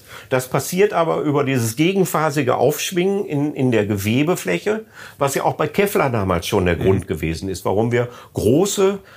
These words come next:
Speaker 1: Tiefmitteltöner bauen konnten, die aber bis drei Kilohertz übertragen haben, ohne
Speaker 2: Mhm.
Speaker 1: dass der Lautsprecher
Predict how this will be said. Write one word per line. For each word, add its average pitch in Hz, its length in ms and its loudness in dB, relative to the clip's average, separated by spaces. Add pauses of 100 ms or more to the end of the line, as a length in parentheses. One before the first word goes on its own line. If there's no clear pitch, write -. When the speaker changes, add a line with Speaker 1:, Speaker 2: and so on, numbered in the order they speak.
(140)
Speaker 1:
Tiefmitteltöner 180 880 0
bauen 190 340 0
konnten, 196 440 -2 (260)
die 160 160 0
aber 170 280 2
bis 165 280 -2
drei 156 200 0
Kilohertz 180 600 0
übertragen 185 680 -2
haben, 95 260 0
ohne 185 260 2
Speaker 2:
Mhm. 170 40 -2
Speaker 1:
dass 165 160 -4
der 151 100 0
Lautsprecher 160 600 0